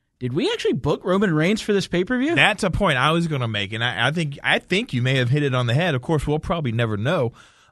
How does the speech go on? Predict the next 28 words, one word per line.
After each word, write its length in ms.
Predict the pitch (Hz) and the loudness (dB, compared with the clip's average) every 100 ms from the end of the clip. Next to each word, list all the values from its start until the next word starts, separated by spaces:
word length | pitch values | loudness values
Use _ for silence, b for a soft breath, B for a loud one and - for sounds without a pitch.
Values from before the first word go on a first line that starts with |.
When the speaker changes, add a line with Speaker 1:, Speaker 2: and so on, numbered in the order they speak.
| - | -6
Speaker 2:
Um, 440 | 110 104 98 78 | -2 -2 -2 -4
but, 280 | 127 151 120 _ | 0 0 0 _
I, 120 | - - - | -16 -16 -8
you 80 | |
know, 180 | 160 156 | -2 0
it's 220 | 147 165 | 0 -2
almost 420 | 196 208 240 214 - | -2 0 0 -2 -2
like 320 | 160 156 135 | -2 -2 -2
last 420 | 131 151 175 - | -2 0 0 -2
week 300 | 151 202 170 | -2 -2 -2
when 160 | 135 127 | -2 0
we 100 | 165 | 0
were 120 | 175 | 0
talking 360 | 170 143 143 | -2 -2 -2
about 300 | 131 127 123 | -6 -4 -4
SmackDown, 560 | - 143 147 180 147 120 | -6 -4 -4 -2 -2 -2
the 80 | 120 | 0
fact 300 | 143 139 143 | 2 0 0
that 160 | 127 | -4
Vince 320 | - 120 165 165 | -4 -2 -2 -2
McMahon 680 | 170 123 123 143 147 127 | -2 0 0 2 2 0
was 200 | 120 117 | 0 -2
rewriting 580 | 110 135 160 135 123 117 | -2 -2 2 2 2 0
hour 340 | - 135 139 120 | -2 -2 0 -2
two 440 | - 170 160 123 | -2 0 0 0
during 440 | 113 139 165 196 | -2 -2 0 0
hour 400 | 151 135 151 139 | -2 -2 0 0
one. 540 | 117 117 175 165 104 | 0 0 2 2 0